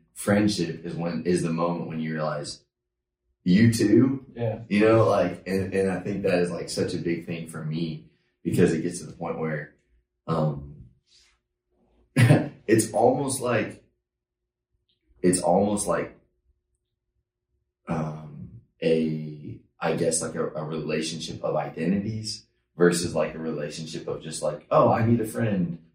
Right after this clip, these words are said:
Speaker 1: Can you be it?" But, like, this is my identity. I'm really into,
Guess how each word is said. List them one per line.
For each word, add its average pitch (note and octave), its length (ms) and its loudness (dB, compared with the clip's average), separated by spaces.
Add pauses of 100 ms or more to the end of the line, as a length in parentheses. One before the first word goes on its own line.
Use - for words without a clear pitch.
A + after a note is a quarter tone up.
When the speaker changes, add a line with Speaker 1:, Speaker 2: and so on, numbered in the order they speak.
Speaker 1:
Can G2 220 2
you A2+ 140 4
be C3+ 200 2
it?" C#3+ 180 0 (400)
But, - 180 6
like, - 260 2
this A#2 160 4
is G#2 120 -2
my F#2 200 0
identity. E2+ 460 -4
I'm F#2 200 2
really F2 340 -2
into, E2 680 -4